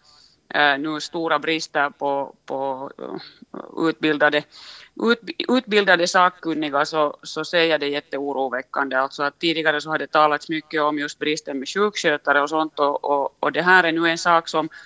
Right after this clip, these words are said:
Eh, det inte har, jag, jag anser att det här har inte lyfts upp, eh, tillräckligt tydligt, alltså att,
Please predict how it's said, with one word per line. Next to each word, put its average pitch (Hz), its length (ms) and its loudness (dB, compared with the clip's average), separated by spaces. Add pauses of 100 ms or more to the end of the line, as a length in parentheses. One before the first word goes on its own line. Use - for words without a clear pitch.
(480)
Eh, 156 340 4 (100)
det 165 220 -2
inte 170 200 -6
har, 165 200 2 (280)
jag, 202 200 -2 (100)
jag 240 280 2
anser 160 260 -2
att 143 160 -2
det 156 80 -8
här 151 160 0
har 151 160 -4
inte 170 240 -6
lyfts 147 300 -6
upp, 143 280 -2 (220)
eh, - 100 0
tillräckligt 151 580 0
tydligt, 147 480 0
alltså 139 340 -2
att, 139 240 2